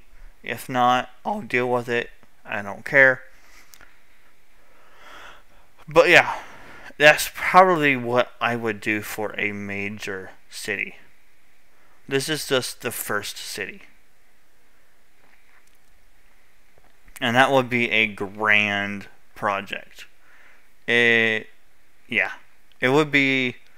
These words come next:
basically like one of these m-, maps right here.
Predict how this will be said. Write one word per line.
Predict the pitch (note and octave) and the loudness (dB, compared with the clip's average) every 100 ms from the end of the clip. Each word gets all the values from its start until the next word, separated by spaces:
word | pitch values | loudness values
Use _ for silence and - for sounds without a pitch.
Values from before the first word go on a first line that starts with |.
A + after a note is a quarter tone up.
| - - - - | -18 -18 -14 2
basically | B2 A#2 C3+ A#2 A#2+ | 2 4 -2 -2 -2
like | A2 G#2+ - - | 0 0 -4 -16
one | G#2+ G2 G2+ G#2 B2 C3 | -12 -12 -10 -2 2 2
of | B2 | 2
these | A#2+ A#2+ A#2 | 0 -2 -4
m-, | A2+ - - | -10 -10 -6
maps | G#2+ G#2+ A2+ - | 2 2 2 0
right | A2 | -2
here. | A2 A2+ A#2 | 0 0 -2